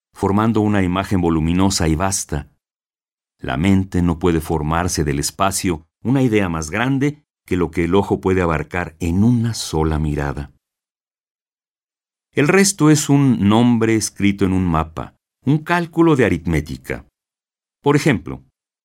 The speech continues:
¿cuál es el significado auténtico de esa inmensa masa de territorio y de población que conocemos con el nombre de China? Una pulgada de plastilina en un globo de madera, no más importante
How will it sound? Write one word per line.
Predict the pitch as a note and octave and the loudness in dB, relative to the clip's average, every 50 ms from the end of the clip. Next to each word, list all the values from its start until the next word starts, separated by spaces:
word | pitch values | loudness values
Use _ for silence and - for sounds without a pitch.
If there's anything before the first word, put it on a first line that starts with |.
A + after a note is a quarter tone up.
| _ _ _ _ _ | _ _ _ _ _
¿cuál | - - G#3+ A#3+ | -6 -4 -2 -2
es | A#3 G3 - | -2 -2 -2
el | D#3 - | -2 0
significado | - A2+ G2+ F#2 F#2+ G2+ - - A#2 A#2+ A#2 G2+ | 0 0 0 -2 -4 -4 -4 -2 0 2 2 2
auténtico | G2 F2+ - - A2 G#2+ G#2 A2+ G2+ - G2+ | 2 0 0 0 0 0 -2 -4 -4 -2 0
de | F#2 G2 | 2 2
esa | G2+ G2 A2 G2 | 2 0 0 -2
inmensa | F#2+ F#2 F2+ F2+ F#2+ G2 G#2 G2+ F2+ - F#2 E2 | -2 -2 -2 0 0 0 -2 -2 -4 -6 -4 -4
masa | D#2 E2 F2 G2 F#2+ - F#2+ | -2 -2 -2 -2 -2 -2 -4
de | D#2+ D#2+ | -4 -4
territorio | D2+ D2+ F2 D2+ D2+ D#2 D2+ D#2 F2+ F2 F2+ F#2 F2 | -4 -4 -6 -4 -4 -6 -6 -4 -2 -2 0 0 0
y | D#2+ | -2
de | D2+ D2+ | -2 -4
población | D2+ D#2+ D#2 D2+ D2 C#2+ - - G#2+ G2 E2+ D#2 D#2+ D#2+ - _ _ _ _ _ _ _ _ _ | -6 -6 -6 -6 -6 -6 -4 -2 -2 -2 -2 -2 -6 -10 -14 _ _ _ _ _ _ _ _ _
que | - C3+ B2+ | -12 -8 -4
conocemos | - E3 E3+ E3 - G3+ G#3 G3+ G3 | -2 -2 -2 0 -2 -2 -2 -2 -4
con | - D#3+ C#3 C3+ | -4 -4 -2 0
el | C3+ | 2
nombre | D3 D3+ D3+ D#3+ D#3 | 2 0 0 0 -2
de | D3+ D#3 D3+ | -4 -4 -4
China? | - - G3 G3+ G3 E3 - - - _ _ _ _ _ _ _ _ _ _ _ _ _ _ _ _ _ _ _ _ _ _ _ _ _ _ _ _ | -6 -4 -4 -2 -4 -4 -6 -10 -14 _ _ _ _ _ _ _ _ _ _ _ _ _ _ _ _ _ _ _ _ _ _ _ _ _ _ _ _
Una | - A#2 B2 C3+ C3+ B2+ B2 A#2+ - | -4 0 2 2 2 2 0 -2 -4
pulgada | - A2+ G#2+ G2+ F2 F2+ F#2+ G2 G2 F#2 | -6 -4 -4 -4 -2 -2 -2 0 0 -2
de | E2+ F2 | -2 -4
plastilina | - - E2 D#2 - - - - F2 F#2+ A#2+ D3 D3+ D3+ D#3+ D3+ D3+ _ _ _ _ | -6 -4 -6 -6 -6 -6 -8 -8 -4 -2 0 0 0 0 0 -2 -4 _ _ _ _
en | - A#2+ C3+ | -4 -2 0
un | C#3 C#3 C3+ | 0 0 0
globo | A2 G#2+ A2 A#2+ A#2+ A#2 A2+ | 0 2 2 2 2 2 0
de | G#2+ G#2+ | 0 0
madera, | G#2+ G#2 G2+ G2 F2 D#2+ D#2 D2+ D2+ _ _ _ _ _ _ _ _ _ | -2 -2 -2 -2 -4 -4 -6 -8 -14 _ _ _ _ _ _ _ _ _
no | - A#2 C3+ C3 | -2 0 2 2
más | C3 B2 A#2 - | 2 0 -4 -6
importante | G2 D#2+ G2+ A2+ C3+ - F#3+ F#3+ F3+ D#3+ E3+ E3+ E3 - | -8 -6 -6 -6 -4 -2 -4 -4 -2 -2 -4 -4 -4 -6